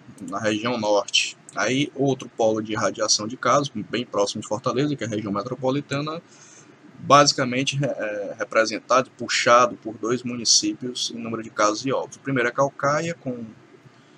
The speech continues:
é, cadê? Quatro mil quatrocentos e doze casos, trezentos e quatro óbitos. Depois Maracanaú, com quatro mil quatrocentos e dois casos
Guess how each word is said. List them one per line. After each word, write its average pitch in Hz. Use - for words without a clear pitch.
é, 98
cadê? 107
Quatro 117
mil 170
quatrocentos 127
e 117
doze 104
casos, 170
trezentos 123
e 113
quatro 156
óbitos. 139
Depois 110
Maracanaú, 131
com 120
quatro 143
mil 107
quatrocentos 104
e 107
dois 90
casos 139